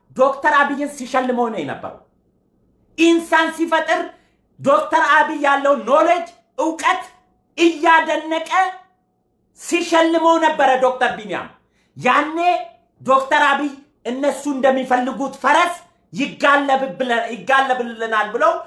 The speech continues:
እውቀት ሰጥተውት ነበረ። እነሱን እንደ አህያ ሲገርፋቸው ግን ዶክተር አብይ እውቀት የለውም፣ የተማረበት ትምህርት ቤት ራሱ እውቀቱ ራሱ ውሸት ነው ይሉናል እነ አሉላ። ትናንት ለነሱ እንደ ፈረስ መጋለቢያ በነበረ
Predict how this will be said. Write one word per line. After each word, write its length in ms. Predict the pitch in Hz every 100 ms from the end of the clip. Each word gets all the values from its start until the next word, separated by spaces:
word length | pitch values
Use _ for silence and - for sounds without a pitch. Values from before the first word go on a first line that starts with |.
| -
እውቀት 300 | 277 - 285
ሰጥተውት 380 | 269 - 226 208
ነበረ። 260 | 156 - 98 - _ _ _ _ -
እነሱን 480 | 233 247 262 285 277
እንደ 160 | 247 240
አህያ 240 | 247 240 247
ሲገርፋቸው 600 | 233 233 220 226 220 240
ግን 160 | 277 320 - _ _ -
ዶክተር 320 | 220 226 240
አብይ 240 | 208 196
እውቀት 280 | 214 208 202
የለውም፣ 420 | 196 196 185 180 170 _ _ _ _ _ _ _ -
የተማረበት 840 | 214 220 233 240 233 233 - 247 247
ትምህርት 300 | 247 233 -
ቤት 220 | 226 233 233
ራሱ 280 | 240 240 294 330 - _ -
እውቀቱ 360 | 247 - 262 254
ራሱ 240 | 240 254 277 208
ውሸት 340 | 220 226 254
ነው 100 | 202
ይሉናል 360 | 170 147 143 135
እነ 120 | 127
አሉላ። 300 | 117 117 98 - - _ _ _ _ _ _ _
ትናንት 400 | 262 302 359 359 359
ለነሱ 380 | 311 311 302 -
እንደ 160 | 311 285
ፈረስ 240 | 285 294 285
መጋለቢያ 480 | 285 269 262 254 254
በነበረ 340 | 247 240 240